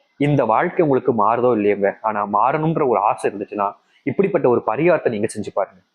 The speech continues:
உங்க வாழ்நாள் முழுக்க நீங்க இப்படி ஒரு விஷயத்த செஞ்சிருக்க மாட்டீங்க, ஆனா செஞ்சு முடிக்கும் போது உங்க வாழ்க்கையவே தழகிலாகவே மாற்றி சந்தோஷங்களையும் மகிழ்ச்சிகளையும் ஏற்படுத்தி கொடுத்துரும். ஏன்னா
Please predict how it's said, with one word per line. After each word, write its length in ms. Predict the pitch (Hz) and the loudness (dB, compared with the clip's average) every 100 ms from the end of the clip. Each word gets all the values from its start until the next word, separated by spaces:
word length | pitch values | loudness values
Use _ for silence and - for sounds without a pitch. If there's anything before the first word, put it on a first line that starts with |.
| - - - - | -20 -20 -20 -6
உங்க 220 | 120 110 | -2 0
வாழ்நாள் 800 | 101 101 117 139 160 156 143 117 | 2 2 2 2 2 2 0 0
முழுக்க 480 | 110 131 185 185 170 | 2 4 4 2 2
நீங்க 480 | 135 117 107 131 - | 2 2 2 2 -2
இப்படி 260 | 113 - | -2 0
ஒரு 140 | 117 113 | 0 0
விஷயத்த 440 | 107 107 139 135 139 | -2 0 -2 -2 -2
செஞ்சிருக்க 280 | 117 123 113 | 0 0 0
மாட்டீங்க, 280 | 101 95 98 120 - - | -2 -2 -2 -2 -6 -12
ஆனா 160 | - 113 - | -8 -6 -2
செஞ்சு 220 | 135 151 | 0 0
முடிக்கும் 320 | 160 135 127 113 | 0 0 0 2
போது 260 | 107 127 | 2 2
உங்க 200 | 113 110 101 | 0 0 2
வாழ்க்கையவே 580 | 101 113 127 - 123 120 139 | 2 2 0 0 2 2 0
தழகிலாகவே 720 | 98 117 147 131 113 107 107 | 0 0 0 0 0 0 -2
மாற்றி 460 | 101 98 - 113 127 _ _ _ - | -2 -2 -2 -6 -6 _ _ _ -8
சந்தோஷங்களையும் 840 | 123 131 175 165 143 113 104 127 | -6 0 0 2 0 0 0 -2
மகிழ்ச்சிகளையும் 640 | 127 107 131 147 131 110 110 | -2 -2 0 0 0 0 0
ஏற்படுத்தி 360 | 98 - 98 101 | -2 -2 -2 -2
கொடுத்துரும். 400 | 95 - 92 - | -2 -4 -8 -4
ஏன்னா 180 | 110 | -4